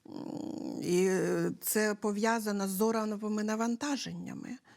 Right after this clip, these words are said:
Тобто батьки можуть скаржити, що дитина в'яла якась, ось почитали,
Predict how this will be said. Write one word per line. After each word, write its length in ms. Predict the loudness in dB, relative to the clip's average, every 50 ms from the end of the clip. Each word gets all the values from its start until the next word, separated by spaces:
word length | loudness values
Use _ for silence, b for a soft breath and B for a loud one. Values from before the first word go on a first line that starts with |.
| b
Тобто 200 | b -4 -4 -2
батьки 680 | 0 -2 -2 -4 -4 -2 2 2 4 4 2 0 0 -2
можуть 360 | -2 -2 0 0 0 -2 -2 -4
скаржити, 580 | -4 -2 -2 -2 0 -2 -2 -6 -6 -6 -4
що 200 | -2 -2 -2 -2
дитина 560 | -2 -4 -4 -2 0 0 2 2 2 0 -2 -4 B B B B B B
в'яла 600 | -6 -2 2 4 4 4 4 4 2 0 0 0
якась, 460 | 0 -2 -2 -2 -2 -2 -2 -2 -2
ось 140 | -4 -6 -6
почитали, 880 | -4 -4 -4 -2 -2 -2 -2 0 2 2 2 2 2 0 0 0 -2